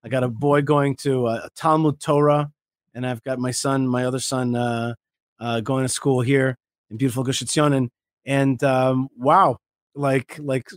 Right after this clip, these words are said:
life is starting up again. Speaking of, like, like, uh, you know, the world was created for me. Like, I feel, I feel a certain sense of a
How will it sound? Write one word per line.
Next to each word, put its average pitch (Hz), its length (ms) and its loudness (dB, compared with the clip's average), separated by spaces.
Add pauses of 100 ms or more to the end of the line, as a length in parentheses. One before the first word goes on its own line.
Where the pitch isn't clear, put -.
(120)
life 160 260 0
is 165 80 -2
starting 165 360 2
up 156 140 -2
again. 160 240 0
Speaking 190 340 -2
of, 147 140 2
like, 135 280 -2 (440)
like, 131 280 -6
uh, 123 360 0
you 143 140 -2
know, 117 220 -2
the 120 100 -6
world 127 180 -4
was 131 100 -4
created 135 260 0
for 139 100 -4
me. 156 160 2
Like, 127 160 -2
I 127 80 -2
feel, 143 340 0
I - 380 -12
feel 165 180 0
a 147 40 0
certain 156 300 2
sense 147 300 0
of 135 180 0
a 123 320 0